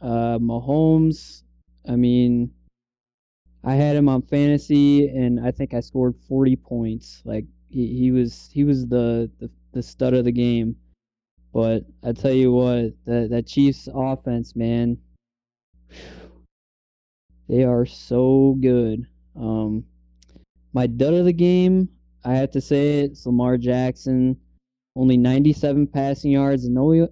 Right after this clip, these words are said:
I know he had, what was it, around eighty, eighty yards in rushing, but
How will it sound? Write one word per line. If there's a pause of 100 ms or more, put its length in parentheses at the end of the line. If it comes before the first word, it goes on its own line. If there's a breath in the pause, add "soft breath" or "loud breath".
I
know
he
had, (600)
what
was
it, (120)
around
eighty,
eighty
yards
in
rushing,
but